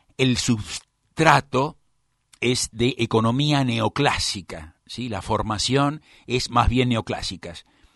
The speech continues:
neoclásica. Provee sustrato a un monetarista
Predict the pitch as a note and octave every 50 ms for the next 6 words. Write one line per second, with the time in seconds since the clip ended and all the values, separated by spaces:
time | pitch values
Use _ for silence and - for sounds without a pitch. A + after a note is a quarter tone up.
0 | - - - _ - A#2+ C#3 D#3 C#3 - C3 A2 G2+ - - E2+ - - E2+ D#2
1 | - _ _ _ _ _ _ _ _ _ _ _ - - B2 C3 C#3 D#3+ D#3 D3+
2 | C#3 - D#3 C3+ - - D#3+ E3+ F3 - - F3+ F3+ - - - A2+ C3+ C#3 C#3+
3 | C#3+ C#3+ C#3+ C#3 - D3+ D3 D3 C#3+ - - - D3+ C#3 -